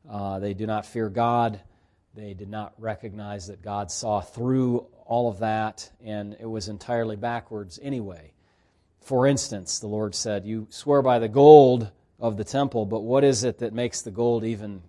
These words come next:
sanctified or, or noteworthy?" Well, it's the temple itself. So the thing that's more important, you relegate that to a, a place of lesser importance in your oath-making. And we reminded ourselves that in Matthew chapter five,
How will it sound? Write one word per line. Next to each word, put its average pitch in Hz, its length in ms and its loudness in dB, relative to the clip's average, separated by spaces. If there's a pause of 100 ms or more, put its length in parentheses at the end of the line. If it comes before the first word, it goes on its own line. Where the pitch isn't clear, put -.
(680)
sanctified 110 720 -6
or, 98 160 -8
or 98 240 -14
noteworthy?" 104 600 -4
Well, 107 200 -4
it's 110 160 -10
the - 80 -20
temple 110 300 -12
itself. 98 560 -12 (560)
So 110 420 -2
the 104 100 -6
thing 147 280 0
that's 127 220 -2
more 131 200 0
important, 120 560 2 (380)
you 117 340 -4
relegate 120 460 0
that 123 220 0
to 117 200 -6
a, 110 200 -12
a 104 40 -18
place 117 340 -8
of 101 120 -16
lesser 117 320 -6
importance 101 560 -14
in 104 160 -16
your 98 280 -16
oath-making. 98 680 -10
And 90 160 -18 (480)
we 143 80 4
reminded 165 380 6
ourselves 127 480 4
that 120 80 -2
in 117 100 -2
Matthew 123 320 -2
chapter 113 360 -2
five, 110 520 0